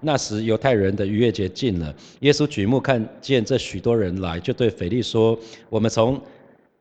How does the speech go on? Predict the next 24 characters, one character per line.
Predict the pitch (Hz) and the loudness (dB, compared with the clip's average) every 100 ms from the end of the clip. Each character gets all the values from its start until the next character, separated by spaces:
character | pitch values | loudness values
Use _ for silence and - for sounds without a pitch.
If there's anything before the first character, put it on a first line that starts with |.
| _ - | _ -2
哪 | 110 127 | 0 4
里 | 123 98 | 2 2
买 | 101 92 | 0 -2
饼 | 90 107 87 | -2 -6 -6
叫 | 82 117 | 0 0
这 | 113 | 0
些 | 113 117 | -2 -2
人 | 92 90 | -2 -4
吃 | - 107 | -4 -2
呢？” | 107 104 101 - - _ - | 0 -2 -4 -16 -20 _ -2
第 | |
六 | 147 131 | 4 4
节， | 110 92 98 139 | 4 -2 -2 0
耶 | 151 | 0
稣 | 156 | 0
说 | 147 147 | 2 0
这 | 151 135 | 2 2
话 | - 123 | 2 2
是 | - 135 | 2 0
要 | 131 | 2
试 | - - | 0 -2
验 | 127 123 110 - - - | 0 0 -2 -12 -12 0
腓 | 104 | 2
力， | 113 131 | 4 2